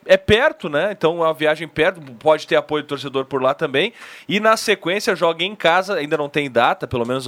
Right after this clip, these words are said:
pela última vez que eu olhei hoje à tarde, contra o Inter de Santa Maria aqui nos Plátanos. Então são três jogos praticamente em casa, né? Na competição. Claro que Venâncio tem o, o clássico regional,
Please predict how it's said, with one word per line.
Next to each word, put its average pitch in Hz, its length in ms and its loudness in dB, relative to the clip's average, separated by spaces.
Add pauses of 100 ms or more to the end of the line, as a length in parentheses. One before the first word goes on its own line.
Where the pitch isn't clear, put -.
(120)
pela 120 180 0
última 113 280 -4
vez 117 140 -4
que - 80 -4
eu 117 60 4
olhei 110 120 0
hoje 113 140 -2
à 113 80 -2
tarde, 139 360 0 (360)
contra 180 340 2
o 170 80 0
Inter 208 240 -4
de 185 60 -14
Santa 196 240 0
Maria 175 300 0
aqui 180 120 -10
nos 190 180 -8
Plátanos. 156 460 -2
Então 170 320 2 (260)
são 226 300 0 (160)
três 214 300 4
jogos 214 240 0
praticamente 214 580 -2
em 269 60 -20
casa, 180 480 2
né? 123 180 -4 (140)
Na 123 200 0
competição. 147 600 -4
Claro 143 260 0
que - 100 -18
Venâncio 123 440 -6
tem 151 280 -4
o, 104 60 -12
o 101 340 -16 (120)
clássico 131 340 0
regional, 143 500 0